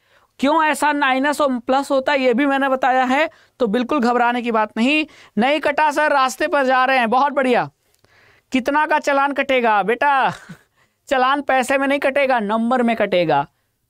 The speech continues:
जितना गलत करोगे बोर्ड एग्जाम में नंबर उतना ही कम आएंगे। तो जहाँ नाइंटी परसेंट था वहाँ सेवेंटी परसेंट पे रह जाओगे, इसीलिए चालान ना कटे, ध्यान रखो।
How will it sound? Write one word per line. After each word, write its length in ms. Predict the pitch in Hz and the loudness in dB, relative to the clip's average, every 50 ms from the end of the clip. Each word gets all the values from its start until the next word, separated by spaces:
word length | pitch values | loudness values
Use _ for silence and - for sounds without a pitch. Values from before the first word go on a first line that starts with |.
| _ - | _ -6
जितना 320 | 156 220 247 - - 277 285 | -4 -4 -2 0 0 0 0
गलत 280 | 240 233 262 285 277 | 0 0 0 0 0
करोगे 420 | - - 294 302 311 269 311 330 339 320 - - _ - | 0 0 0 2 2 2 2 2 0 0 -4 -10 _ -6
बोर्ड 260 | 180 185 254 302 302 294 | -2 0 2 2 2 0
एग्जाम 320 | 269 226 233 262 262 269 | -2 -2 0 0 0 0
में 120 | 269 285 | 0 0
नंबर 320 | 277 254 233 233 240 285 269 | 0 0 0 0 0 0 0
उतना 220 | 262 262 269 240 | 0 -2 0 0
ही 140 | 233 233 254 | 0 0 0
कम 240 | 254 254 226 214 208 | 0 -2 -2 0 0
आएंगे। 360 | 190 165 160 160 156 143 131 - _ _ _ _ _ _ _ _ _ _ _ _ _ _ _ _ _ _ _ _ _ - | 0 0 0 -2 -4 -6 -8 -10 _ _ _ _ _ _ _ _ _ _ _ _ _ _ _ _ _ _ _ _ _ -4
तो 80 | 220 | -2
जहाँ 220 | 196 208 233 247 262 | 0 2 2 0 0
नाइंटी 360 | 254 254 247 262 254 254 302 | 0 0 -2 -2 0 -2 -2
परसेंट 440 | 294 302 285 262 - 285 285 269 - | 0 0 -2 -2 -2 -2 -2 0 0
था 100 | 294 302 | 0 0
वहाँ 160 | 277 269 269 | 2 0 0
सेवेंटी 400 | 240 277 262 247 254 247 247 277 | 0 -2 -2 0 0 0 -2 -2
परसेंट 360 | 269 - 165 - 254 254 247 - | -2 -2 -2 -2 -2 -4 -2 0
पे 100 | 269 247 | 0 0
रह 120 | 226 208 | 0 0
जाओगे, 320 | 196 190 180 175 170 180 190 | 0 2 0 0 0 0 -2
इसीलिए 280 | 202 - 262 262 254 | 0 0 0 0 0
चालान 440 | 240 - - 233 202 214 226 247 254 | -2 -2 -2 0 0 2 0 0 -2
ना 160 | 233 226 233 | 0 -2 -2
कटे, 340 | 233 - 254 247 - 285 302 - _ _ _ _ - | 0 -2 -2 -2 0 0 -2 -2 _ _ _ _ -4
ध्यान 240 | 180 208 208 202 196 | -2 0 0 2 0
रखो। 340 | 190 175 180 - 185 170 156 | 0 -2 -2 -4 -6 -6 -6